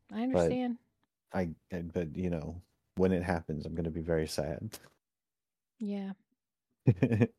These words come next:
Speaker 1: But you'll be prepared.
Speaker 2: And I'll be, I'll be pretty prepared for it. That's true. That's true.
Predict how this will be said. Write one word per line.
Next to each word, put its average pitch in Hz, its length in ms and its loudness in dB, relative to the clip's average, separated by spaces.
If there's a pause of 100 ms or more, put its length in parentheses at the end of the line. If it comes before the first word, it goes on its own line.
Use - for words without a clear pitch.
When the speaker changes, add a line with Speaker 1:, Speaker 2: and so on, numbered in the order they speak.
(260)
Speaker 1:
But 262 140 4
you'll 277 200 0
be 285 140 0
prepared. 208 680 -6 (680)
Speaker 2:
And 101 80 0
I'll 104 120 6
be, 98 140 4
I'll 92 300 4
be 87 140 -2
pretty 85 220 -2
prepared - 420 -4
for - 180 -8
it. - 120 -10
That's - 160 -14
true. - 240 -6
That's - 180 -14
true. - 340 -8